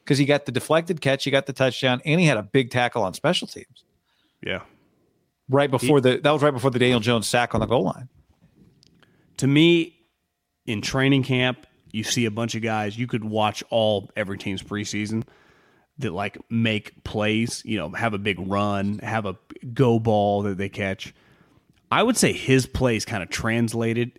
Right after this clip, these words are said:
Speaker 2: It was like the thing with Jalen Hurd, remember? God, if this guy could just stay healthy physically. Remember he was, like, breaking tackles and, like, go to the goal line, putting the ball over, and then his knee just gave out. He was, like,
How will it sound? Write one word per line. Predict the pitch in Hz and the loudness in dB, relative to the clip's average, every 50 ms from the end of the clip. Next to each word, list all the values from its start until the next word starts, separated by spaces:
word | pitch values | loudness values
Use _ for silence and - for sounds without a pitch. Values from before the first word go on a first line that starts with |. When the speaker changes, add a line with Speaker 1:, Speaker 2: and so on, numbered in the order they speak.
| _ - | _ 0
Speaker 2:
It | 139 | 2
was | 139 139 123 | 2 4 4
like | 135 131 123 - | 4 2 2 0
the | 120 | 0
thing | 104 151 180 185 | 2 4 4 6
with | 147 120 110 | 4 4 2
Jalen | 113 117 117 107 101 92 90 | 2 2 2 2 0 0 0
Hurd, | 117 131 143 131 104 85 82 87 | 0 2 2 2 2 0 -4 -6
remember? | 87 90 90 90 90 87 78 85 90 - _ _ _ _ _ _ _ _ _ _ _ | -6 -6 -4 -4 -4 -4 -6 -6 -8 -8 _ _ _ _ _ _ _ _ _ _ _
God, | - 120 123 110 | -6 -4 -4 -4
if | 92 | -4
this | 104 101 - | -6 -6 -4
guy | 110 101 98 | -4 -6 -6
could | 104 95 | -6 -8
just | 101 101 - | -10 -8 -8
stay | - 107 98 | -6 -6 -6
healthy | 98 113 117 139 135 - 98 | -4 -2 0 0 0 -2 -6
physically. | 90 - - - 143 147 127 120 - - - 104 104 98 | -10 -8 0 2 4 4 4 2 -2 -4 -4 -4 -2 0
Remember | 95 113 120 120 117 | 0 0 0 2 2
he | 113 | 0
was, | 110 101 | 0 0
like, | 98 90 - - | -2 -6 -8 -8
breaking | - 113 113 113 110 113 98 92 | -4 -2 -2 -2 -2 -2 -4 -4
tackles | - 104 98 107 - 123 131 127 - - - _ - _ - - _ - - - | -2 -2 -2 -2 0 -2 -2 -2 -4 -10 -16 _ -20 _ -20 -20 _ -20 -20 -14
and, | - | -12
like, | 101 104 - - - _ - - _ _ - - - - - | -10 -10 -12 -12 -18 _ -20 -20 _ _ -20 -18 -18 -16 -2
go | - 160 151 139 | 2 4 4 4
to | 123 117 | 4 2
the | |
goal | 113 135 110 123 127 123 | 4 4 6 6 6 6
line, | 120 120 120 123 | 4 4 2 2
putting | 123 - 135 123 | 2 2 0 0
the | 113 104 | 0 0
ball | 113 110 113 117 117 | 2 2 4 4 4
over, | 117 120 120 123 123 123 - - | 2 2 2 0 -2 -2 -2 -2
and | 113 113 113 | -2 0 0
then | 98 | 0
his | 110 107 98 - | -2 -4 -6 -6
knee | 101 101 101 104 107 117 | -4 -2 0 0 0 0
just | 123 123 117 - | 0 -2 0 0
gave | 127 120 120 | 0 0 2
out. | 123 127 131 110 | 2 0 0 -2
He | |
was, | 113 98 | -4 -8
like, | 82 | -10